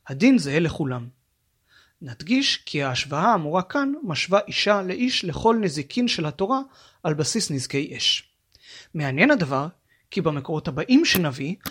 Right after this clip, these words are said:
המקור להשוואת החיוב בין אישה לאיש לנזיקין בתורה הוא אחר. הגדרת האחריות על הנזק על האיש ועל האישה כאחד מורחב בסוף דברי המחילתא, על המילים "שלם ישלם המבעיר את הבעירה",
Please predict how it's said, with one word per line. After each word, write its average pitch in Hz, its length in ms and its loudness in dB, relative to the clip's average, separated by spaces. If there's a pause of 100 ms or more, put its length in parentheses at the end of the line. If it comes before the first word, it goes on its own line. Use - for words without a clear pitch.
(260)
המקור 143 420 2
להשוואת 165 460 0
החיוב 165 340 -2
בין 135 100 -6
אישה 180 240 0
לאיש 208 340 0
לנזיקין 220 460 0
בתורה 247 320 0
הוא 226 360 -2
אחר. 269 380 -2 (720)
הגדרת 165 500 0
האחריות 170 420 -2
על 135 80 -4
הנזק 170 400 -4
על 131 100 -10
האיש 185 340 -4
ועל 151 160 0
האישה 196 280 -2
כאחד 285 440 -4 (440)
מורחב 185 400 4
בסוף 196 360 0
דברי 165 220 4
המחילתא, 151 720 0 (520)
על 156 160 2
המילים 233 460 4 (300)
"שלם 202 380 2
ישלם 254 420 2 (360)
המבעיר 170 460 2
את 196 100 0
הבעירה", 170 420 4